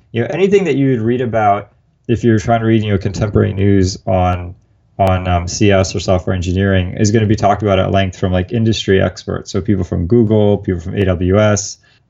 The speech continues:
Um, so yeah, give it a shot. Uh, the passes start at seven hundred fifty dollars, um, when you register with that code. Um,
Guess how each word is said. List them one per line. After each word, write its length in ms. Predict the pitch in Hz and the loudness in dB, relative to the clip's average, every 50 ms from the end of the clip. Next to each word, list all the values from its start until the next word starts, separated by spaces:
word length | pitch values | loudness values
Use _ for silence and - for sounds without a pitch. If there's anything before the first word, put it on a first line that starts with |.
| _ _ | _ _
Um, 480 | - 101 98 98 98 95 95 98 101 - | -2 0 0 0 0 -2 -4 -6 -10 -8
so 140 | - - 131 | -2 0 2
yeah, 100 | 160 160 | 2 2
give 160 | 123 143 151 | 2 2 0
it 60 | 165 | 0
a 100 | 170 147 | -2 -2
shot. 480 | - - - 143 135 143 180 - - - | -4 -4 0 2 4 4 4 2 2 2
Uh, 180 | 127 120 117 | 2 4 4
the 260 | 113 107 120 117 113 120 | 4 2 2 0 0 0
passes 600 | - 131 131 135 143 139 - 165 160 151 135 - | -2 0 0 0 0 0 -2 -2 -2 -2 -4 -4
start 220 | - 131 123 117 | -4 -4 -2 -2
at 200 | 120 110 107 - | -2 -4 -4 -6
seven 520 | - - - - - - 139 135 143 151 | -12 -12 -12 -8 -4 -2 -2 -2 -2 -2
hundred 280 | 143 147 143 139 131 113 | -2 -2 -2 -4 -4 -4
fifty 240 | - 135 113 - 120 | -4 -6 -4 -2 0
dollars, 540 | 113 110 117 131 160 175 185 180 - - _ _ _ _ _ _ _ _ - | 2 2 2 2 2 0 -2 -4 -6 -14 _ _ _ _ _ _ _ _ -2
um, 200 | - 113 110 110 | 0 0 2 2
when 100 | 113 113 | 0 -4
you 80 | 117 113 | -2 0
register 400 | 117 117 117 117 110 - 120 107 | 0 0 -2 -4 -6 -2 0 0
with 160 | 101 104 101 | 0 0 0
that 220 | - 104 95 - - | 0 -2 -2 -2 -2
code. 400 | - 110 101 92 90 92 120 - - _ _ _ _ _ _ _ - | 0 2 2 2 0 -2 -4 -12 -18 _ _ _ _ _ _ _ 0
Um, 520 | 120 107 107 104 101 98 98 98 101 - | 2 2 2 2 0 -2 -4 -14 -16 -20